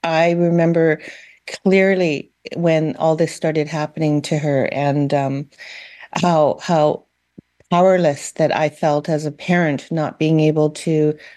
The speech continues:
contact social media platforms to get pictures removed. Um, the,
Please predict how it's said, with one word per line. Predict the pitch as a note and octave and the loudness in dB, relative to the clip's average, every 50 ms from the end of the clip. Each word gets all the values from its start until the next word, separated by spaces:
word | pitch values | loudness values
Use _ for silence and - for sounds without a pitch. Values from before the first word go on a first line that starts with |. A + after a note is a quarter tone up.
| _ _ - | _ _ -6
contact | - F3+ E3 E3 E3 - F3+ E3+ D#3 C#3+ - _ - | -2 0 0 0 0 0 -2 0 0 -2 -4 _ -14
social | - - F3 D#3+ D#3 - D#3 D3+ | -4 -2 -2 -2 -2 -4 -4 -2
media | D#3 D#3 D#3 D#3+ E3 E3 D#3+ D#3+ | 0 2 2 2 2 0 0 -2
platforms | - - E3+ D3 A2 - - - E3 D#3+ D#3 D#3 D#3 D#3 D#3 D#3 | -2 -4 -4 -4 -6 -6 -4 -2 0 0 2 2 0 0 -2 -4
to | - - E3+ | -6 -8 -4
get | D#3 D#3+ D3+ - - _ _ _ _ _ _ _ _ _ _ - | -2 0 -2 -2 -2 _ _ _ _ _ _ _ _ _ _ -8
pictures | F#3+ F3+ - - F3 E3+ D#3+ D#3 D#3+ | -6 -6 -4 -2 0 0 0 -2 -4
removed. | D3+ D3+ D3 D3+ D#3 E3 E3+ E3+ E3+ E3+ E3 E3 D#3+ - - - _ _ - | -2 2 2 4 4 4 4 4 4 2 0 -2 -8 -14 -18 -18 _ _ -8
Um, | D#3 D3+ C#3 C3 C3+ C3 - - - - - - - - - - _ - | -6 -4 -4 -4 -4 -4 -6 -8 -16 -16 -16 -16 -18 -20 -20 -14 _ 0
the, | E3+ D#3 C#3+ D#3 - | 2 2 2 2 -2